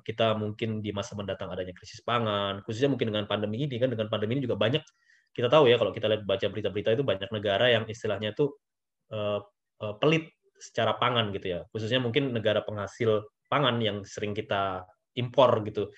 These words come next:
Jadi mereka juga membatasi gitu dalam arti ya karena mereka juga, eh, apa, eh, perlu untuk penduduknya sendiri gitu loh.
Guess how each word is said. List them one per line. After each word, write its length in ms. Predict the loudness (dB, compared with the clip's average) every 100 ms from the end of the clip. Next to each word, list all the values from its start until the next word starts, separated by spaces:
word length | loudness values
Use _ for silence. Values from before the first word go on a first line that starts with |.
| -20 -20 -10 0
Jadi 120 | 4
mereka 320 | 6 4 4
juga 480 | 0 -4 4 4 2 _ -2
membatasi 640 | 2 4 4 2 0 -2
gitu 80 | -2
dalam 240 | -4 -2
arti 240 | -2 -2 -4 -8 _ _ _
ya 160 | 2
karena 320 | 4 4 2 -2 -4
mereka 240 | 2 4 4
juga, 400 | 4 4 4 2
eh, 420 | 0 2 0 -2 -6 -16 -14 -8
apa, 360 | -4 -2 -4 -8
eh, 380 | -6 -4 -4 -8 -2
perlu 360 | 4 6 6 4
untuk 280 | 0 -6 _ _ _ _ _ _
penduduknya 360 | 4 6 4 2
sendiri 360 | 2 2 2 2
gitu 200 | -2
loh. 80 | -4